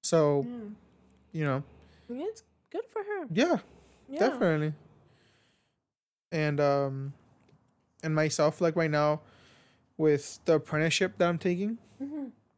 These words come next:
Speaker 1: I'm halfway there.
Speaker 2: Yeah.
Speaker 1: I'm a fourth stage, and there's eight. I'm halfway. And I just saw my ch-, how much I'm getting paid. Oh, my God. It was a big bump up.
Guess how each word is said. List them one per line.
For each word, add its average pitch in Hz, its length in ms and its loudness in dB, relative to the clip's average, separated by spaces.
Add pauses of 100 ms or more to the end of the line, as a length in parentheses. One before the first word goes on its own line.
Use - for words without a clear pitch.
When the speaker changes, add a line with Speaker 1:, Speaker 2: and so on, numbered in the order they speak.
(200)
Speaker 1:
I'm 202 180 2
halfway 170 400 2
there. 135 300 2 (960)
Speaker 2:
Yeah. 240 440 -4 (520)
Speaker 1:
I'm 180 140 2
a 196 80 4
fourth 175 260 2
stage, 151 380 0
and 147 100 -2
there's 147 240 -2
eight. 143 260 -4 (460)
I'm 160 140 -2
halfway. 139 500 0 (840)
And 156 140 2
I 165 100 2
just 196 240 0
saw 190 140 -2
my 170 160 0
ch-, - 240 -12 (100)
how 156 140 -2
much 180 220 -2
I'm 180 80 0
getting 160 200 -4
paid. 147 320 -4 (840)
Oh, 170 80 -8
my 160 300 -8
God. 147 300 -8 (1040)
It 202 160 4
was 233 160 6
a 190 80 6
big 151 640 2
bump 151 320 6
up. 139 320 2